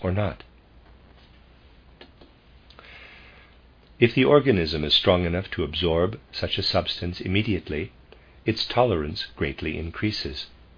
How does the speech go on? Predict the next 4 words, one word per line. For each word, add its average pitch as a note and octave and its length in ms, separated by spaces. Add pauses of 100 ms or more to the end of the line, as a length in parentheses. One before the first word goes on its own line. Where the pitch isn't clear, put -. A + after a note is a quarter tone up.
(2000)
We A2+ 120
cannot C3+ 320
avoid A#2 360
illness D2+ 540